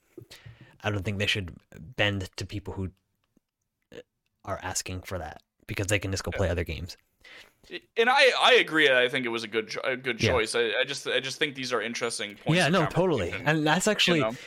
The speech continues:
Speaker 1: I, I wanna start wrapping this up, but, um, I think this is an awesome conversation. We kinda got deep. Um, for our listeners, I'd love to hear your thoughts about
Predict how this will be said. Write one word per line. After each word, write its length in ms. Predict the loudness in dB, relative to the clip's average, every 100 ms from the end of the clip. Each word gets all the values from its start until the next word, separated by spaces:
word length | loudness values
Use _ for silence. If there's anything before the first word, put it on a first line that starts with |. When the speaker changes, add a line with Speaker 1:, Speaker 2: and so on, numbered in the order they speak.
| -4
Speaker 1:
I, 160 | 0 2
I 120 | 2
wanna 180 | 2 2
start 180 | 2 2
wrapping 260 | 2 2
this 160 | 2 2
up, 200 | 0 0
but, 200 | -2 2
um, 320 | 2 2 0 -2
I 80 |
think 160 | 0 0
this 140 | 2
is 100 | 2
an 60 | 2
awesome 440 | 2 2 2 -2 -4 _
conversation. 580 | 0 2 2 2 2 0
We 80 | 2
kinda 220 | 2 2
got 200 | 2 2
deep. 220 | 0 -2 -6 -18 -2
Um, 240 | 2 2 -2 -10 -20 _ -20 _
for 180 | -2 2
our 100 | 4
listeners, 640 | 2 2 2 2 0 -4 -10 _ _ _ -20 -12
I'd 120 | -4 0
love 160 | 0 0
to 60 |
hear 240 | 2 2 2
your 220 | 2 0
thoughts 440 | 0 0 0 -2
about 500 | -2 2 2 0 -4